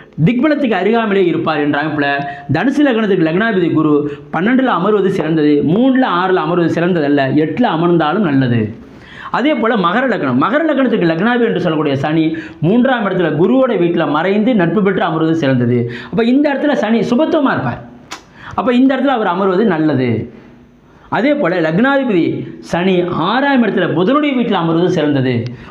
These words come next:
புதனுடைய நண்-, தன்னுடைய நண்பருடைய வீட்டுல அமர்றார். நல்ல அமைப்பு. மூன்றுலயும் அமரலாம், ஆறுலயும் அமரலாம். லக்னாதிபதி சனி எட்டுல அமரக்கூடாது. சூரியன் வீட்டுல அவர் பகைத்தன்மை. சிம்மத்துல அவர் அமரக்கூடாது. லக்னாதிபதியான சனி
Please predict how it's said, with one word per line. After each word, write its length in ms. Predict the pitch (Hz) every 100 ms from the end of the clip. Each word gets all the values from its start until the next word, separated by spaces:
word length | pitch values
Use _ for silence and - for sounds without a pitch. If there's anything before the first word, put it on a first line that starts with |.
| -
புதனுடைய 280 | 180 240 233
நண்-, 240 | 185 185
தன்னுடைய 320 | 180 196 202
நண்பருடைய 360 | 208 247 247 185
வீட்டுல 180 | 165 160 139
அமர்றார். 300 | 131 120 120
நல்ல 240 | 151 180
அமைப்பு. 260 | 160 135 131
மூன்றுலயும் 500 | 156 180 196 196 170
அமரலாம், 280 | 180 302 147 151
ஆறுலயும் 280 | 160 160 127
அமரலாம். 300 | 123 123 123 - - -
லக்னாதிபதி 720 | 120 156 240 320 320 294 202
சனி 320 | 180 160 165 165 165
எட்டுல 360 | 170 262 311 285 196
அமரக்கூடாது. 400 | 175 143 123 117 - - - - -
சூரியன் 540 | - - 254 320 294 233
வீட்டுல 160 | 214
அவர் 260 | 302 220 220
பகைத்தன்மை. 760 | 190 202 196 160 135 131 110 - - - - - - -
சிம்மத்துல 300 | 269 311 302
அவர் 200 | 302 240
அமரக்கூடாது. 580 | 180 165 147 123 107 - - - - - -
லக்னாதிபதியான 760 | 127 156 247 302 294 262 226 170
சனி 500 | 165 151 151 147